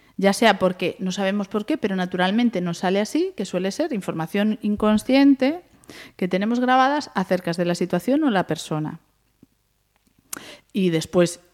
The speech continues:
estamos recibiendo continuamente, desde que hay televisión, impactos de información que se graban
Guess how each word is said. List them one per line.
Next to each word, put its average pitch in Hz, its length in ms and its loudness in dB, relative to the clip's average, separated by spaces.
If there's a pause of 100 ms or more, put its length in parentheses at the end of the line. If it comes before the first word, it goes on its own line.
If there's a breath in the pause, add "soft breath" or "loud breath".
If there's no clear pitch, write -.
(160)
estamos 165 380 -2
recibiendo 202 480 0
continuamente, 180 640 -2
desde 175 240 0
que 220 100 -4
hay 247 80 -2
televisión, 262 680 -2 (380 loud breath)
impactos 226 720 4
de 262 60 6
información 226 640 2
que 247 120 2
se 165 200 -2
graban 160 520 -2